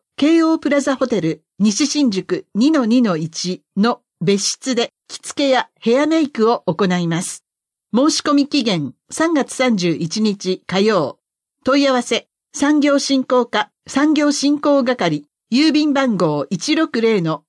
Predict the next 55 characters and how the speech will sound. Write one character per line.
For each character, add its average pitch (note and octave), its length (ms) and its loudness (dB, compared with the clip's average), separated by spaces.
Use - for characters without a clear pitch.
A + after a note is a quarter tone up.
零 C#4+ 240 0
零 C4+ 240 2
二 A#3 220 2
三、 G#3+ 340 -4
西 A#3+ 260 2
新 D4 260 2
宿 F#3 440 -4
六 G3+ 240 0
の D4+ 100 4
八 G3+ 260 -4
の E3+ 140 0
二、 E3+ 220 -4
ビ C#4+ 160 2
ズ A#3+ 180 0
新 A#3 280 0
宿 G3+ 460 -2
四 A3+ 240 0
階、 G3+ 340 -2
電 C4 240 4
話 A#3+ 200 0
三 D#4+ 260 0
三 D4+ 280 2
四 A#3 240 4
四 A3 300 0
零 D4+ 220 4
七 D4+ 280 2
零 G#3 240 4
一、 G3 340 -10
フ C#4 60 0
ァ C#4+ 40 2
ッ - 40 0
ク - 80 -14
ス - 220 -6
三 D#4 260 0
三 D#4 260 2
四 A#3 240 2
四 G#3+ 360 0
零 D#4 260 4
二 D#4 200 4
二 A#3 340 4
一。 D3+ 340 -8
詳 D4+ 200 0
し - 100 -6
く A#3+ 120 -4
は、 F#3+ 180 -2
新 D4 300 0
宿 - 220 -6
区 - 220 -6
ホ D4+ 180 2
ー - 20 2
ム E4 140 0
ペ E4 160 0
ー - 20 2
ジ A#3 200 -2
を A#3+ 120 -2